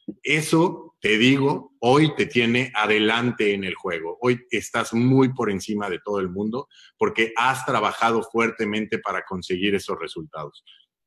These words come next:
Segundo, algo de la que, que la gente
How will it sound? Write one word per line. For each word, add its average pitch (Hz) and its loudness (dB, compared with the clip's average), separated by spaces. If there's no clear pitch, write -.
Segundo, 127 4
algo 127 4
de 117 6
la 104 2
que, 110 2
que 107 2
la 95 0
gente 113 2